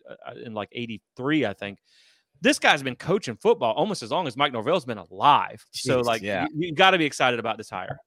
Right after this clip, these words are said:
Speaker 2: Yeah, yeah. I think he, he brings a wealth of knowledge to, to the, to the room there. It's another asset for, you know, uh, Alex Atkins and, uh, Tony Co-, Tokras and,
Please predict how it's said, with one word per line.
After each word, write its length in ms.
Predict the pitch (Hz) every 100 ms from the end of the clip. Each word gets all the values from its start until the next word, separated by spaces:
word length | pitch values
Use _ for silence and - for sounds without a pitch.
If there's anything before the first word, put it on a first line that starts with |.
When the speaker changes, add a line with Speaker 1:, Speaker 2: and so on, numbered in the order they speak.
| - - -
Speaker 2:
Yeah, 180 | 151 135
yeah. 260 | 151 131
I 80 | 113
think 180 | 131 156
he, 260 | 170 160 - - -
he 60 | 160
brings 260 | 165 170
a 60 | 156
wealth 260 | 131 143 151
of 100 | 127
knowledge 540 | 117 110 139 160 -
to, 480 | - 131 131 127 123
to 180 | - 131
the, 200 | 117 117 -
to 140 | 127
the 100 | 117
room 320 | 113 117 127
there. 260 | 135 139 139
It's 140 | 123
another 540 | 117 110 120 123 123 123 - - - -
asset 580 | 110 117 131 - 131 104
for, 680 | - 120 117 113 107 107 101
you 160 | 123
know, 320 | 110 107 98 98
uh, 560 | 98 104 95 92 87 -
Alex 380 | 107 113 117 120
Atkins 580 | 110 - 113 110 110 -
and, 500 | 107 101 98 98 98 -
uh, 300 | 98 92 90
Tony 280 | - 113 110
Co-, 240 | 104 - - -
Tokras 600 | 117 104 113 110 107 -
and, 180 | 98